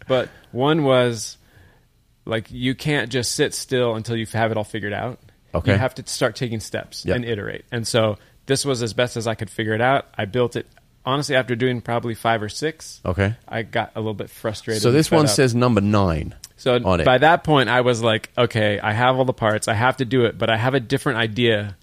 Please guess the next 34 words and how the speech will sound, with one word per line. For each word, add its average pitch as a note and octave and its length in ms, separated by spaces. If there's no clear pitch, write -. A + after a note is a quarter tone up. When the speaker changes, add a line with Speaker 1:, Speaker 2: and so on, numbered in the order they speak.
Speaker 1:
Now C3 220
I E3+ 80
can C#3 140
see C#3+ 240
how B2+ 160
I A2+ 80
would A#2+ 280
do C3 120
it G2 120
differently. G#2 540
Speaker 2:
Okay. F2+ 340
Speaker 1:
Right? A#2 220
But A#2+ 140
I A#2 100
still C#3 340
have C3 220
to C3+ 80
go A#2+ 280
and A2 220
finish C#3 360
out A#2 160
the A#2+ 120
run A2 420
Speaker 2:
Sure. - 200
Speaker 1:
that G#2+ 40
I've G#2+ 140
paid A2+ 200
for. A2 300
Speaker 2:
Right. F#2 240
Speaker 1:
Uh, A2+ 320
the A2+ 180
other E3 160
advice A#2+ 460
was, A2+ 440